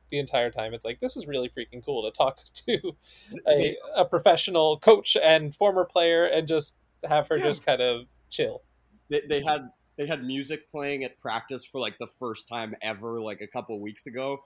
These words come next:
Speaker 2: And so Sandy just starts talking about music, and it was one of the funniest, like, most, uh, uh, just charming interactions I've ever had in this space. It was so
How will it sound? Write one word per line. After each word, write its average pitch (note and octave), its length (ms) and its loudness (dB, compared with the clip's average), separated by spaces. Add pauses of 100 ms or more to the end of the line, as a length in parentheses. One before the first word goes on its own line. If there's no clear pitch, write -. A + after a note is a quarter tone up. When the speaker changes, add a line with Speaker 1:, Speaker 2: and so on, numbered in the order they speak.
(380)
Speaker 2:
And D3+ 140 -6
so E3 80 -6
Sandy C#3 400 -2
just B2+ 160 -10
starts B2+ 280 -6
talking B2 240 -4
about G#2+ 220 -6
music, A2 580 -8 (320)
and E3 120 0
it F3+ 180 0
was F#3 220 -4
one D3+ 260 -2
of D3+ 160 -4
the C#3+ 80 -8
funniest, B2+ 680 -6
like, B2 280 -4
most, A#2+ 540 -6 (140)
uh, G3+ 60 -8 (160)
uh, F3 40 -2 (160)
just D#3+ 380 -6 (300)
charming D3 540 -2
interactions A#2 840 -4
I've A2 240 -6
ever A2+ 320 -6
had G2+ 420 -6
in A2+ 140 -10
this A2 160 -10
space. A2+ 400 -8
It C#3 80 -4
was C#3 220 -8
so A#2+ 460 -8